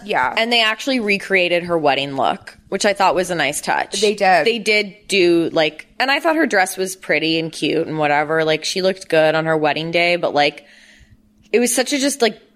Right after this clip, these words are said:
Speaker 2: sad, spare looking ceremony. Like, there was no
Speaker 1: Yeah.
Speaker 2: love. It was nothing special about it. Like, the dad is, like, bummed out.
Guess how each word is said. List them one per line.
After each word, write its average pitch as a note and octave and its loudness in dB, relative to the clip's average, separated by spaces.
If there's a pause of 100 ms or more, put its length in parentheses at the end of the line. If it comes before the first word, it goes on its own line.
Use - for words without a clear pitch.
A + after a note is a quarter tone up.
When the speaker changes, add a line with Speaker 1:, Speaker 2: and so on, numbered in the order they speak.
(300)
Speaker 2:
sad, E3 -2
spare D3 -2
looking E3 -4
ceremony. E3 -2
Like, D#3+ -2
there G3 0
was F#3+ -2
no G3 2
Speaker 1:
Yeah. A#3 -4
Speaker 2:
love. E3+ 2
It E3+ 2
was E3 -4
nothing F#3+ -2
special E3 -4
about D#3 0
it. D#3 2
Like, D#3 -4
the F#3 0
dad E3+ 0
is, F#3 -6
like, F3 -2 (380)
bummed D#3+ 0
out. C#3+ -2